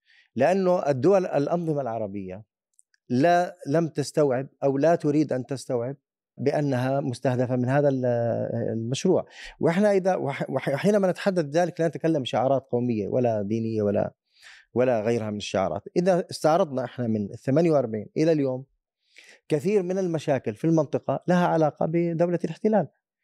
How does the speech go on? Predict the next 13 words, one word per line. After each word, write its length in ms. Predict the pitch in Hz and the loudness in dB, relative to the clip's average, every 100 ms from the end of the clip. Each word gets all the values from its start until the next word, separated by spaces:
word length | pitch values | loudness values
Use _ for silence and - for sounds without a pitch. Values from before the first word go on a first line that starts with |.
| _ - - - | _ -20 -10 0
التهجير 920 | 139 151 151 143 180 165 180 165 - _ _ | 2 4 2 2 2 2 2 2 0 _ _
اللي 140 | 120 127 | 0 2
هو 120 | 156 | 2
سب-، 180 | 156 180 | 2 2
لا، 220 | 147 160 | 2 -2
التهجير 420 | 143 170 165 185 | 0 0 2 0
الآن 240 | 165 170 170 | 0 0 0
سبب 300 | 160 151 160 | 0 0 0
مشكلة 340 | 160 - 147 | 0 0 0
في 400 | - 143 143 143 | 2 2 2 2
لبنان، 380 | 139 135 117 98 | 2 0 -4 -4
في 140 | - | -2
مصر، 300 | 139 131 110 | 0 0 -4